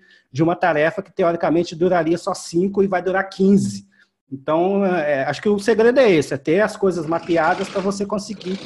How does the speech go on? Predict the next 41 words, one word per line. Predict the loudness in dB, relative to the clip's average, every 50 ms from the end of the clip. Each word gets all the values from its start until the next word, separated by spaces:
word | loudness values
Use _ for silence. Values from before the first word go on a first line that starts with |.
| -12 -12 -12 -12 -12 -14
identificar | -12 -2 0 0 0 0 -2 -6 -6 -6 -2 0 0 0
pontualmente | -2 -2 2 2 2 2 4 2 2 4 4 4 4 2 2 2 0 -4 -8 -10 -6 0
aonde | 2 2 4 4 2 2 0 -2 -4
você | -6 -4 -4 -6
pode | -2 0 0 0 0 0
melhorar. | -2 0 0 0 0 0 0 -2 -2 -8 -18 -20 _ _ _ -4
E | -2
quando | 4 4 4 4 4
você | 2 0 2 4
melhora | 4 4 6 6 4 4 4 4
vários | 2 2 2 2 4 2 2 0 -2
pontos | -2 0 2 2 2 2 -2 -6 -8
do | -8 -10
seu | -6 -6 -6
processo, | -4 -4 -4 -4 -4 -2 0 2 2 2 0 -2 -8 -16 _ _ _ _ _ _ _ _
o | -4 -4
processo | -2 2 2 2 2 2 0 0 0 0 -2 -8
como | -4 -2 -2 0 0
um | -2 -2
todo | 2 2 4 4 4 4 2 0 -2 -2
acaba | -2 -2 0 0 0 2 2 0 0 -2
ficando | -4 -6 -8 -6 -2 0 2 2 2 2
melhor | 2 2 2 4 4 4 4 2 0 -4
a | -8
cada | -4 -2 -2 0 0 -2
dia, | -2 0 -2 -2 0 0 0
né? | 0 2
É | 2 0
o | 0
ciclo | -2 -2 -4 -4 0 0 -2
do | -2 -2
P | -2 -2 0
D | 0 0
C | -2 0 -2 0
A, | 2 2 2 0
né? | 0 -2
Você | -2 -4 -6 -4 -4 -4 -4 -4 -8 _ -20 -20 _ _ _
vai | _ -2 0 0 0
girando | 4 4 4 4 4 2 2 0
aquilo | -2 -2 -4 -6 -2
dali | 2 2 4 4 4 4 4 4